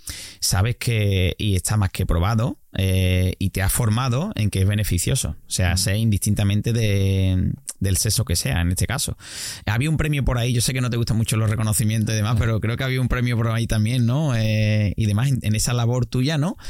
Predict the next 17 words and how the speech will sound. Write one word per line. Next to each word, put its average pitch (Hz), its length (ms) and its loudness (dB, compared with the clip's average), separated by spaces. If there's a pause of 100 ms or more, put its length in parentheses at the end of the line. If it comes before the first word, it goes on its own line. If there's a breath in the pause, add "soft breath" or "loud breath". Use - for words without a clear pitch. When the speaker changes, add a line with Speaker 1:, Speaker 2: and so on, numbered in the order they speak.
(220 loud breath)
Speaker 1:
Había 107 260 0
un 113 160 2
premio, 117 300 -2
¿no? 110 140 0
Que 98 760 2 (680)
Speaker 2:
Sí, 120 120 -2
fíjate, 104 320 -2
me, 95 100 0
me 92 260 -2
dieron 98 240 0
un 107 120 2
premio 113 320 -2
el 98 100 2
Día 107 220 0
de 107 80 0
la 104 100 2
Mujer. 123 460 0